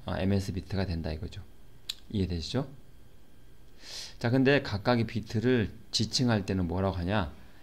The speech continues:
여기 보면 첫 번째 가장 중요도가 낮은 비트는 비트 영, 예, 그리고 가장 오른쪽에 있는 비-,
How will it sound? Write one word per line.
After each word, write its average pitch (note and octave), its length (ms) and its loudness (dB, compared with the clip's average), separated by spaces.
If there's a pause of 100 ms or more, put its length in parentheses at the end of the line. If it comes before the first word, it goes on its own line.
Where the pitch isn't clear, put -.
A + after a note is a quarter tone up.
(120)
여기 F2+ 100 0
보면 A2 400 2 (520)
첫 D#3 200 0
번째 D3 320 2
가장 A#2+ 380 2
중요도가 F#2+ 400 0
낮은 E2 300 0
비트는 A#2 420 0
비트 F#2+ 420 -4
영, F#2 320 2 (340)
예, E2+ 160 -2
그리고 E2+ 200 -6
가장 F#2+ 380 0 (420)
오른쪽에 G2+ 440 2
있는 F#2 140 2
비-, - 120 -8